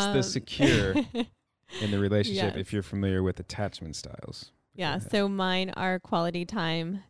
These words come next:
Speaker 2: touch, acts of service, words of affirmation, and then gifts.
Speaker 1: Yeah.
Speaker 2: Or I think gifts, I don't know. I think words of affirmation and gifts were, um, the same
Speaker 1: Mm.
Speaker 2: score.
Speaker 1: Okay.
Speaker 2: Yeah.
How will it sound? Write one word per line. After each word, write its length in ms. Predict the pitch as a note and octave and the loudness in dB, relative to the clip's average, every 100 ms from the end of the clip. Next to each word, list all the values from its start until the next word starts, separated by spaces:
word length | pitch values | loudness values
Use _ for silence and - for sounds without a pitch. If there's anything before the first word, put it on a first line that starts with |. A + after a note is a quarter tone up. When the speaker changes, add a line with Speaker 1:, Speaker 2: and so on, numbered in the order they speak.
| _ | _
Speaker 2:
touch, 760 | - F3 D3+ - - - - - _ | -4 0 0 -2 -6 -6 -8 -12 _
acts 280 | - E3 - | -8 -6 -6
of 100 | F3 | -12
service, 720 | - D#3+ D3 D#3 D#3+ - - - _ _ | -8 -6 -6 -8 -8 -12 -16 -20 _ _
words 260 | D3+ E3 - | -10 -10 -6
of 60 | |
affirmation, 840 | D3 D#3 E3+ D#3 D#3 - C#3 C#3 - - | -8 -6 -6 -6 -8 -6 -8 -8 -12 -12
and 160 | C#3+ | -12
then 160 | D#3+ - | -10 -12
gifts. 340 | - - - - - _ _ _ _ _ _ _ _ _ _ _ _ _ _ | -12 -14 -14 -16 -18 _ _ _ _ _ _ _ _ _ _ _ _ _ _
Speaker 1:
Yeah. 120 | - | -4
Speaker 2:
Or 100 | A#3+ | -2
I 80 | A#3+ | -2
think 260 | A3+ G#3 F3+ _ - | -4 -6 -10 _ -6
gifts, 440 | F#3 G#3 - - - - - _ G#3 | -4 -4 -6 -12 -12 -18 -20 _ -8
I 60 | |
don't 140 | B3 C4 | -6 -4
know. 260 | F#3 G2 | -4 -4
I 100 | - | -4
think 180 | G#3 A3+ | -4 -4
words 240 | F#3 F#3+ - | -4 -4 -4
of 60 | |
affirmation 540 | G3+ G#3 F#3 F3 - F3 | -6 -4 -4 -4 -4 -6
and 100 | E3 | -4
gifts 260 | D#3 - | -4 -6
were, 320 | - D3+ E2 - _ _ _ | -6 -6 -6 -10 _ _ _
um, 300 | E3 A2 D#3+ | -10 -10 -10
the 100 | F3+ | -10
same 540 | - D#3 C#3+ - - G3+ _ - | -10 -10 -10 -10 -14 -18 _ -12
Speaker 1:
Mm. 60 | G#2 | -6
Speaker 2:
score. 260 | - - - - - | -6 -8 -14 -20 -10
Speaker 1:
Okay. 240 | F#2+ - F2 - _ _ _ _ | -8 -6 -10 -12 _ _ _ _
Speaker 2:
Yeah. 80 | - | -20